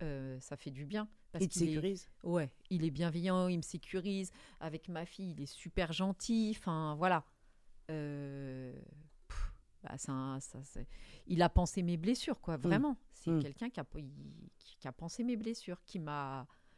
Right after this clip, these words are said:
Speaker 1: ouais, qui m'a fait du bien.
Speaker 2: Mm. Euh,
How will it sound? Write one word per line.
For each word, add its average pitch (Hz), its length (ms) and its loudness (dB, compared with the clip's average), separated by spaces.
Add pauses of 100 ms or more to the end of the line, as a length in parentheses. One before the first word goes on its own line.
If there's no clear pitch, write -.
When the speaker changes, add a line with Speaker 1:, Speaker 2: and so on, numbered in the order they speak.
(160)
Speaker 1:
ouais, 466 100 -2
qui 190 120 -2
m'a 156 100 2
fait 185 120 -2
du 220 120 0
bien. 392 140 -2 (320)
Speaker 2:
Mm. 196 160 6 (960)
Euh, 156 640 2